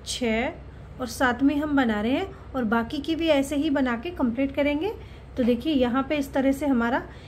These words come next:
यहाँ पे मैंने orange से start किया, फिर अपना ये लगाया, फिर white, फिर ये येलो और फिर ऐसे ही हम सभी color को एक एक color सभी में लगाते हुए जा रहे हैं।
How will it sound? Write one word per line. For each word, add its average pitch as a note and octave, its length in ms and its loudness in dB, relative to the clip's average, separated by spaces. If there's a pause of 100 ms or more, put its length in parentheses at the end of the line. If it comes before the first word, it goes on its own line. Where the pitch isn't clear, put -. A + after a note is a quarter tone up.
(220)
यहाँ B3+ 180 2
पे C#4 120 0
मैंने C#4 280 8
orange B3 380 4
से D4+ 260 -4
start C4+ 320 0
किया, E4+ 200 0
फिर D4 240 0
अपना B3 240 2
ये B3 140 4
लगाया, C#4+ 280 4
फिर C#4+ 200 -2
white, B3+ 340 2
फिर C4+ 320 0 (1300)
ये A#3+ 240 4
येलो A#3 440 6 (280)
और A3+ 140 0
फिर C#4+ 220 0
ऐसे C#4 400 2
ही E4 200 0
हम D#4 260 0
सभी C#4+ 300 0
color C#4+ 300 2
को F#4 240 0
एक C#4 220 0
एक D#4 120 -4
color D4+ 300 2
सभी C4 340 2
में C#4 140 6
लगाते A3 400 0
हुए C#4 180 2
जा C4+ 180 2
रहे C4+ 120 2
हैं। F4 220 -4